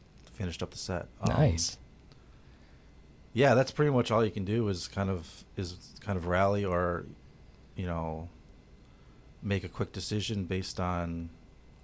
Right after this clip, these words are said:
Speaker 1: what you have available, I guess.
Speaker 2: Right, yeah. Just gotta pivot.
Speaker 1: Mm-hmm.
Speaker 2: Like in Friends when they're carrying that couch up the stairs, I just pivot.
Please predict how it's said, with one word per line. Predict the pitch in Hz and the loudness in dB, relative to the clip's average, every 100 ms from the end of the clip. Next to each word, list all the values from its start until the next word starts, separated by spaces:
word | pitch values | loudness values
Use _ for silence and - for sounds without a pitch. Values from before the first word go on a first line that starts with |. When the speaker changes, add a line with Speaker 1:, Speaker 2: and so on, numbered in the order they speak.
| - - - - - - | -20 -20 -20 -20 -20 -10
Speaker 1:
what | - 95 | -6 -4
you | 92 | -2
have | 92 92 | 0 -2
available, | 82 87 98 113 120 123 110 | -2 -4 -4 -4 -8 -10 -10
I | 110 | -10
guess. | 131 - - - - | -10 -12 -18 -4 6
Speaker 2:
Right, | 113 98 92 | 8 8 6
yeah. | 95 90 - | 2 0 0
Just | - | 0
gotta | 104 92 | 2 0
pivot. | - - 104 - - | 0 2 2 2 -2
Speaker 1:
Mm-hmm. | 101 87 95 107 - | -4 -2 -2 -4 -4
Speaker 2:
Like | 92 - - | -4 -4 -6
in | 101 | -6
Friends | 92 101 101 101 | -4 -2 0 0
when | 104 | 0
they're | 98 98 - - - - - - | 0 0 -4 -14 -16 -14 -14 -8
carrying | - 95 98 | -2 0 0
that | 92 - - - - - - - - | -2 -6 -14 -20 -20 -20 -20 -20 -14
couch | - 107 98 | 2 4 6
up | 113 | 4
the | - | 4
stairs, | - 107 110 107 | 4 4 4 2
I | |
just | 98 101 - | 0 -2 2
pivot. | 107 104 | 2 4